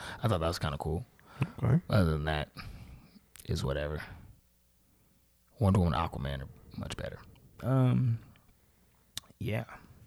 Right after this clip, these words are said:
Speaker 1: Mm. So when you gonna pick up a comic, bro?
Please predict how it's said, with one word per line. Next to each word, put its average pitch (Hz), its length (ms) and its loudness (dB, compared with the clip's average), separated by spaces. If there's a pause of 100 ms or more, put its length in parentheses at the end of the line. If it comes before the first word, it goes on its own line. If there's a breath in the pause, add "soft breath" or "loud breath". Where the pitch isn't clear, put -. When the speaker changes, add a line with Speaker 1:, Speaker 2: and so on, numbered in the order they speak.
(1500 loud breath)
Speaker 1:
Mm. 123 400 6 (1800 loud breath)
So - 180 0
when 113 160 4
you 139 80 6
gonna 120 100 8
pick 101 160 6
up 80 80 0
a 82 60 -4
comic, 80 320 -4
bro? 87 200 -4